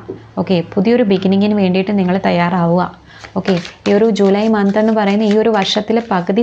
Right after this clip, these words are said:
സമയവും കഴിഞ്ഞിട്ട് നിങ്ങൾക്ക് നല്ലൊരു ട്രാൻസ്ഫോർമേഷൻ വന്ന് നിങ്ങൾ നല്ലൊരു കാലത്തിലേക്ക് നിങ്ങൾ പോവുകയാണ്. നിങ്ങളുടെ ലൈഫിൽ നല്ല കാര്യങ്ങൾ ഉണ്ടാവുകയാണ്. ഡിവൈൻ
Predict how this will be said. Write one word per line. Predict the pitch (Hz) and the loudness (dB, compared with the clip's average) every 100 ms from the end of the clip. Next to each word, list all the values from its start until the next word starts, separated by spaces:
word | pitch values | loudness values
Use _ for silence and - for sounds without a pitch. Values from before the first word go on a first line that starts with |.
| 233 | 0
സമയവും | 202 196 214 214 | 0 0 0 -2
കഴിഞ്ഞിട്ട് | 185 202 190 214 302 - - - | -2 -2 -2 -4 -6 -10 -12 -4
നിങ്ങൾക്ക് | 208 226 254 294 262 | 0 2 2 0 0
നല്ലൊരു | 226 226 240 | 2 0 0
ട്രാൻസ്ഫോർമേഷൻ | 202 185 202 208 208 208 220 190 | 0 -2 0 0 0 -2 0 0
വന്ന് | 190 208 | 2 2
നിങ്ങൾ | 190 190 214 196 | 2 0 0 0
നല്ലൊരു | 185 214 226 226 - | 2 2 0 -4 -4
കാലത്തിലേക്ക് | 190 180 190 196 202 226 208 | -2 -2 -2 -2 -2 0 -2
നിങ്ങൾ | 190 190 | -2 0
പോവുകയാണ്. | 180 170 165 175 | 0 0 -2 -4
നിങ്ങളുടെ | 185 196 | -2 -2
ലൈഫിൽ | 185 180 208 185 | -4 -4 -4 -2
നല്ല | 185 185 | -2 -4
കാര്യങ്ങൾ | 180 180 190 | -4 -2 -2
ഉണ്ടാവുകയാണ്. | 175 175 180 170 175 170 | -2 -2 -2 -2 -2 0
ഡിവൈൻ | 185 | 0